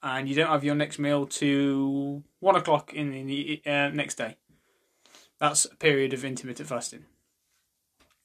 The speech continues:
So you consider the term breakfast, break fast.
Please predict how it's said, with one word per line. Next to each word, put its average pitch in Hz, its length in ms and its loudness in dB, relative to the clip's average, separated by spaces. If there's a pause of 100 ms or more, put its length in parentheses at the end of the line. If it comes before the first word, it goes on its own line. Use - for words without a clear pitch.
(920)
So - 100 -2
you 151 60 2
consider 175 340 4
the 156 140 0
term 156 560 2 (800)
breakfast, - 640 -2 (560)
break 143 500 0 (180)
fast. - 680 -4